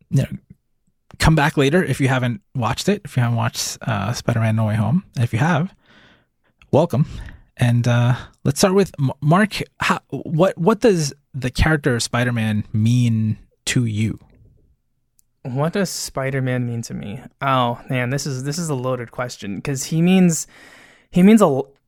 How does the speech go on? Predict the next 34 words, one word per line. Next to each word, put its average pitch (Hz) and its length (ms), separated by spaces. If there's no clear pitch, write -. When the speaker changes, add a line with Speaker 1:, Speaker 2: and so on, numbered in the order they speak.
Speaker 2:
he 156 140
means 190 240
many 156 220
different 127 280
things 117 460
to - 100
me. 113 380
I 139 100
mean, 139 280
first 180 280
and 143 160
foremost, 131 680
he 151 800
sort 196 300
of 170 100
has 143 440
that 131 180
representation 123 920
of, 117 680
you 135 140
know, 127 120
what 131 180
you, 139 160
like, 139 320
what 147 100
you 143 80
were 135 60
talking 131 240
about 127 160
earlier, 143 360
where 120 200
I 131 180
kinda 127 240
represent 120 640